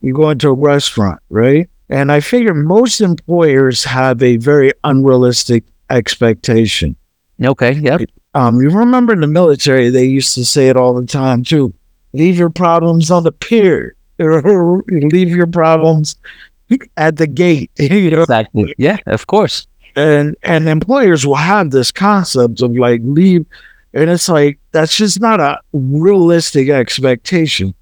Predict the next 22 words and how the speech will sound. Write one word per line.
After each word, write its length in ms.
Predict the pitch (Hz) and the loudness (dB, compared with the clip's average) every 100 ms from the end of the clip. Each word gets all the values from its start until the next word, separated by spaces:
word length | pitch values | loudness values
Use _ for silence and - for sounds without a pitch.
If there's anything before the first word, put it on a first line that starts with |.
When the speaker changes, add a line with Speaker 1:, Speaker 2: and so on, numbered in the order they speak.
| _ | _
Speaker 2:
Yeah. 220 | 135 185 208 | -4 -2 0
Speaker 1:
Because 260 | - 156 | -2 -2
there 200 | 180 165 | 0 0
are 280 | - 226 247 | 0 0 0
certain 400 | 233 220 180 175 | 0 0 0 -2
things, 400 | 214 196 160 135 | -2 0 0 0
yes, 400 | 202 139 101 - | 0 0 -2 -2
you, 220 | 156 165 - | 0 0 -2
I 360 | 151 131 - 147 | -12 -10 -4 -2
mean, 180 | 147 147 | 0 0
you 120 | 196 | 0
can 140 | 190 | 0
be 120 | 160 160 | 0 0
professional 800 | - 135 - 143 139 - 139 143 131 | 0 -4 0 0 0 0 0 0 -2
and 200 | 139 139 | -2 2
do 120 | 147 | 2
your 180 | 139 127 | 2 0
best 400 | 131 127 - - | 0 -2 -4 -2
job, 420 | 135 123 131 120 - - - _ 190 | 0 0 -2 -6 -16 -18 -20 _ -2
but 280 | 180 165 | -2 -2
you're 120 | 185 202 | -4 -2
probably, 460 | 269 269 214 190 | 0 0 0 -4